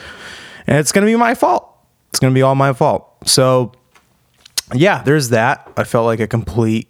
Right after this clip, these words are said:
moron yesterday, but, um, I'm here. I'm here, and it's better to, to, uh, ask the question and be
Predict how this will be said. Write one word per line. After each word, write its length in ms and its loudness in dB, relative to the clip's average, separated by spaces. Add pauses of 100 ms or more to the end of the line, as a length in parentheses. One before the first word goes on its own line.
(120)
moron 720 0
yesterday, 480 -2
but, 520 -2 (1200)
um, 500 0 (1700)
I'm 120 0
here. 280 0 (840)
I'm 180 0
here, 320 2
and 200 -2
it's 120 -6
better 340 0
to, 380 0 (340)
to, 400 -2
uh, 300 0
ask 320 -4
the 80 -4
question 520 -4
and 140 -4
be 380 -4